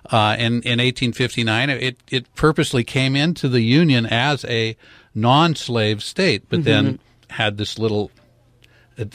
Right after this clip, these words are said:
Speaker 1: thing said that you, you know, you can't own a slave in this state, but if you're black, you can't live here.
Speaker 2: Right.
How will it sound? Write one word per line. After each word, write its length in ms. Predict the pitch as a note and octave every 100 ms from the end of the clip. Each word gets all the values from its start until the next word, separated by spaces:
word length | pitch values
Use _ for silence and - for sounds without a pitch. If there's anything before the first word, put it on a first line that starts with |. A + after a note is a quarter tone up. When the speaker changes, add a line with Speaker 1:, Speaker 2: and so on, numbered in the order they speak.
| - A2+
Speaker 1:
thing 240 | - C#3+ C3+
said 300 | - A#2+ G#2+
that 100 | G#2+
you, 140 | A2+
you 240 | A#2+ A#2+
know, 240 | A#2 G#2 G2 - -
you 100 | C3
can't 320 | - E3+ E3+
own 200 | C#3 D3+
a 60 | C#3
slave 380 | - C#3+ D#3 D3
in 100 | A#2+
this 160 | G#2
state, 320 | - G#2+ A#2
but 100 | A2
if 160 | A2 -
you're 120 | A2
black, 340 | G2+ A2+ A#2 G2+
you 80 |
can't 260 | - A#2 G2+
live 240 | G#2+ D3+
here. 220 | A2+ F2+ C#3+
Speaker 2:
Right. 380 | F3 F#3 D3+